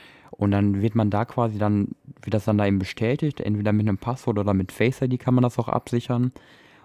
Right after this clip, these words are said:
Und dann kann man das dann da abbuchen lassen. Und dafür braucht man dann halt eben, wie ich dann eben an dem ersten Morgen direkt gemerkt habe, braucht man dann eben Internet für. Und deswegen war dann für den Morgen eben meine Aufgabe,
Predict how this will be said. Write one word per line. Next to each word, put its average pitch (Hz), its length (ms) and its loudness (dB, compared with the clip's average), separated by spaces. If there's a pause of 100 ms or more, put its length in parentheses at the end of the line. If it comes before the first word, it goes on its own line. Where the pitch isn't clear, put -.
(140)
Und 110 200 2
dann 107 160 2
kann 110 200 0
man 107 120 2
das 104 220 -2
dann 104 260 2
da 101 120 0
abbuchen 92 560 -4
lassen. - 400 -10 (420)
Und 101 240 0
dafür 113 240 2
braucht 113 220 2
man 120 80 4
dann 113 160 4
halt 113 160 -2
eben, 110 480 2 (320)
wie 107 80 0
ich 104 60 -2
dann 107 180 2
eben 107 180 2
an 101 100 2
dem 104 120 0
ersten 110 300 0
Morgen 110 200 4
direkt 104 220 0
gemerkt 101 420 0
habe, 120 440 0 (340)
braucht 107 240 0
man 113 120 4
dann 107 260 2
eben 110 520 2 (920)
Internet 120 440 4
für. 90 220 -8 (480)
Und 104 260 2
deswegen 107 380 2
war 107 140 2
dann 107 160 2
für 113 120 -2
den 104 140 2
Morgen 110 280 4
eben 107 160 0
meine 107 200 2
Aufgabe, 117 800 0